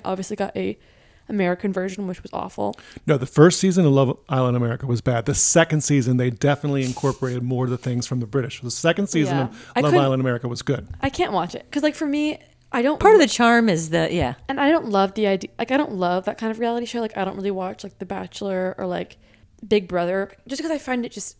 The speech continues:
Speaker 1: kind of hard to watch. But Love Island is different because it's, like, it feels like the people I just, like, I've never met before in my entire life 'cause they're all, like, British and
Speaker 3: Yeah.
Speaker 1: from, like, places I've literally never heard of,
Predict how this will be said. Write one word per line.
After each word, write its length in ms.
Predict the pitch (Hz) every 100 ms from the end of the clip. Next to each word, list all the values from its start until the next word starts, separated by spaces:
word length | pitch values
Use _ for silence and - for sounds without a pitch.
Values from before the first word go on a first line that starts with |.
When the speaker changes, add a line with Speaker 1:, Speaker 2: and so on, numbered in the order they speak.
| -
Speaker 1:
kind 140 | 214
of 60 | 180
hard 140 | 180
to 40 | 180
watch. 220 | - 208
But 220 | 226 - _ -
Love 200 | 208 180
Island 460 | 175 185 190 196 - -
is 140 | 196
different 340 | 180 175 190 196
because 240 | - 202 -
it's, 180 | 196 -
like, 120 | 208 - _
it 200 | - 262
feels 160 | - 254
like 100 | 254
the 140 | 220 214
people 340 | - 220 190
I 40 |
just, 100 | 180
like, 100 | 180 -
I've 80 | 190
never 220 | 190 185
met 140 | 170 -
before 200 | - -
in 60 | -
my 80 |
entire 220 | - 202 -
life 440 | - - - - _
'cause 140 | - 208
they're 120 | 190
all, 80 | 175
like, 160 | 190 196
British 380 | 254 233 226
and 80 | 208
Speaker 3:
Yeah. 60 | 196
Speaker 1:
from, 140 | 185
like, 320 | 180 180 _
places 240 | - 254 233
I've 160 | 190
literally 540 | 190 175 196 214 196 190
never 200 | 175 180
heard 220 | 180 180
of, 200 | 208